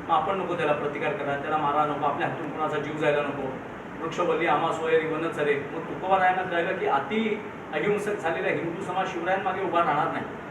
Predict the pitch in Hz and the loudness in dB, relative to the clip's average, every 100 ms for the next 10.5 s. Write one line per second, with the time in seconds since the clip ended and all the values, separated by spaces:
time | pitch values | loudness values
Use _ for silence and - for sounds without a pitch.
0 | - - 175 175 170 214 175 185 214 247 | -10 -6 -4 0 2 2 2 4 4 6
1 | - 214 214 - 208 - 175 220 220 - | 6 4 2 2 0 -2 0 2 2 -2
2 | - - - 165 165 180 175 147 143 165 | -8 -8 0 0 2 2 2 0 -2 -2
3 | 165 202 175 170 - 185 - - - 165 | -2 0 4 6 6 4 2 2 4 6
4 | 170 160 165 180 175 165 185 170 - 143 | 4 4 0 0 0 2 6 6 4 4
5 | 180 220 - - - 247 226 - 160 165 | 6 8 6 6 8 10 10 8 6 8
6 | 160 160 - - 170 170 233 240 233 170 | 6 4 -4 -4 -4 0 0 2 2 4
7 | 190 185 175 - 170 165 - 135 165 165 | 6 8 6 2 0 0 2 2 2 2
8 | - 170 147 147 185 254 - - - 170 | 0 0 2 2 2 2 0 -8 -6 4
9 | 226 262 208 190 247 220 226 208 208 - | 6 6 6 8 10 10 6 2 0 -2
10 | - - - - - | -4 -2 4 4 4